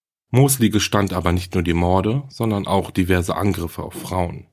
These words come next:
Er selbst sagt, er habe viele vergewaltigt und ausgeraubt. Er habe auch Dutzende Einbrüche begangen und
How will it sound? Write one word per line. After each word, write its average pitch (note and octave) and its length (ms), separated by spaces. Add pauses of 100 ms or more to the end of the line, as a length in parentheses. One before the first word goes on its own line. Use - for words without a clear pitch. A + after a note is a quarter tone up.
(480)
Er G#2 160
selbst G2 380
sagt, F2 420
er F2 220
habe F2 200
viele G2 340
vergewaltigt F2+ 800
und - 140
ausgeraubt. - 840 (480)
Er G2+ 180
habe A2 160
auch F#2 160
Dutzende G2 500
Einbrüche F#2 480
begangen E2+ 540
und E2+ 540